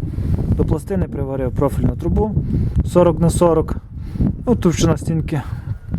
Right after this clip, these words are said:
чотири міліметри, п'ять. І потім вже та пластина, то вже як є, як опора.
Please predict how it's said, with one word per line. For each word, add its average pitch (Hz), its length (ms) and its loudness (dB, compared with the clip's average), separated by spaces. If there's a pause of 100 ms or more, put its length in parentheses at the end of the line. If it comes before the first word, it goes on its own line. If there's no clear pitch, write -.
(300)
чотири 143 300 2
міліметри, 131 500 2
п'ять. 117 360 0 (1400)
І - 120 2
потім 208 300 2
вже 170 180 -2 (580)
та 190 140 2
пластина, 175 640 4 (300)
то 165 100 6
вже 147 180 6
як 139 200 4
є, 139 80 10
як 127 200 6
опора. 147 420 4